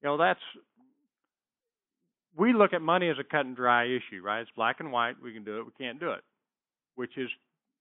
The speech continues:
the way a guy communicates. Well, the way a woman communicates is a little bit different, and she takes it a little bit differently, you see.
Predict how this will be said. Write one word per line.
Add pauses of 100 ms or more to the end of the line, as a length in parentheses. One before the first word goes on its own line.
(240)
the
way
a
guy (120)
communicates. (120)
Well, (460)
the
way (220)
a (340)
woman
communicates
is
a
little
bit
different,
and
she
takes
it
a
little
bit
differently, (140)
you
see.